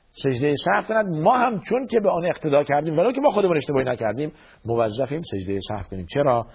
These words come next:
چون که ما مقتدی هستیم. کی اشتباه کرده؟ مقتدای ما، کسی که پیش نماز ماست، کسی که پیش نماز ماست اشتباه کرده. ما که به امام اقتدا کردیم، چون که اقتدا کردیم هر حرکتی امام انجام داد باید انجام بدیم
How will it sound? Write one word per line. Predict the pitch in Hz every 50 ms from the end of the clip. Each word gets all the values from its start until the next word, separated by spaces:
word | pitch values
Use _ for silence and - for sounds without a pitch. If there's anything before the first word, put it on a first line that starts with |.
| - _ _
چون | - - 135 135
که | - 139
ما | 143 151
مقتدی | 139 117 101 - - 92 95 104 95
هستیم. | 76 67 - - - - _ _ _ _ _ _ _ _ _ _ _ _ _ _ _ _ _ _
کی | - 180
اشتباه | 220 220 - - 185 170 156
کرده؟ | 131 131 123 113 113 117 117 117 - - - - - - - - -
مقتدای | 110 117 110 - 110 110 127 135 123 104
ما، | 95 92
کسی | - 127 123 127 139
که | 127 120
پیش | 120 110 104
نماز | 113 123 131 117 101
ماست، | 85 76 - - - - - - _ _ _ - - _ _ _ _ _ _ _
کسی | - 127 131 131 156
که | 143
پیش | 120 135 123 -
نماز | - 135 151 170 180
ماست | 190 185 190 160 - -
اشتباه | - 117 - - 117 127 131 123
کرده. | - 107 98 90 87 90 87 - - - - - _ _ -
ما | 110 139 180 214
که | 175 190
به | 170 160 143 131 117 - - - -
امام | 117 123 147 165 151 123 98 - - _ _ _ _ _ _ _ _ _ _ _
اقتدا | - 131 123 - 131 127 135 131
کردیم، | 127 127 127 127 131 147 170 185 208 190 - - _ _ _ _ _ _ -
چون | - 185 214 254
که | 202 165 190 175
اقتدا | - - 139 139 127
کردیم | - 123 123 143 170 160
هر | 139 147 175 170 147
حرکتی | 143 139 123 120 - 143
امام | 135 127 123 123
انجام | 120 113 110 107 117 113 117
داد | 120 120 113 113
باید | 131 147 143 -
انجام | - 107 107 98 117 143 151 156
بدیم | 160 160 170 185 190